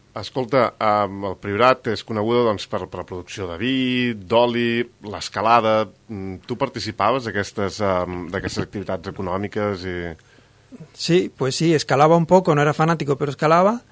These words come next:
Speaker 2: Y luego incluso he trabajado en, en alguna viña de allí, en Ecológico precisamente, en un pueblo de Pobleda. Y, y muy bien de formar parte con ellos y en el pueblo también he estado trabajando, en el pueblo de Siurana.
Speaker 1: Ujú.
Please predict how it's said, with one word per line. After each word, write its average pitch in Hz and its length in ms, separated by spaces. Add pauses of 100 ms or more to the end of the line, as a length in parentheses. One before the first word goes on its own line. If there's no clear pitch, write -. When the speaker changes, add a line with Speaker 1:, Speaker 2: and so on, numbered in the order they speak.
(600)
Speaker 2:
Y 156 160
luego 165 480
incluso 160 560
he 139 80
trabajado 139 640
en, 131 640 (300)
en 135 180
alguna 131 440
viña 147 300
de 139 60
allí, 156 320
en 139 140
Ecológico 143 500
precisamente, 147 640
en 156 60
un 143 120
pueblo 143 240
de 139 80
Pobleda. 151 480 (840)
Y, 131 640
y 143 120
muy 147 160
bien 147 200
de 165 100
formar 143 320
parte 139 380
con 135 160
ellos 151 220
y 160 40
en 139 80
el 131 80
pueblo 147 260
también 160 440
he 160 40
estado 147 220
trabajando, 175 580 (160)
en 143 80
el 127 60
pueblo 143 220
de 139 80
Siurana. 165 400 (280)
Speaker 1:
Ujú. 104 340